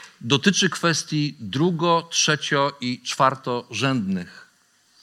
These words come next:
W innych fragmenta-, fragmentach Bożego Słowa Paweł, ten sam Paweł, który tutaj mówi, są pewne sfery, w których możemy być po prostu wolni i żyć w zgodzie ze swoimi przekonaniami, przekonani,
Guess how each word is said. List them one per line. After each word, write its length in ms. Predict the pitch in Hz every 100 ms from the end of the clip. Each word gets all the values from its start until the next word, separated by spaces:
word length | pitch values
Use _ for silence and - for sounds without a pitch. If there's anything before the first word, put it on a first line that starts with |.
| - _ _ - - -
W 80 | 127
innych 200 | 220 208
fragmenta-, 460 | 196 185 170 185
fragmentach 440 | 131 165 170 170 156
Bożego 280 | 160 156
Słowa 320 | 151 190 156 127
Paweł, 380 | 175 170 175 - -
ten 140 | - 143
sam 220 | 202 190
Paweł, 260 | 202 147
który 220 | 127 165 156
tutaj 240 | 202 185
mówi, 340 | 180 170 165 151 -
są 240 | - 226
pewne 220 | 247 240 220
sfery, 400 | - 185 185 180
w 60 |
których 200 | - 160
możemy 360 | 151 147 185 180
być 200 | 151 156
po 120 | 147
prostu 420 | - 175 - 175
wolni 520 | 120 156 156 151 143 135 - -
i 100 | 113
żyć 240 | 107 170
w 40 |
zgodzie 240 | 127 170 151
ze 140 | 156
swoimi 280 | 156 160 156
przekonaniami, 640 | - - 156 151 139 139
przekonani, 760 | 127 - 220 214 208 165 120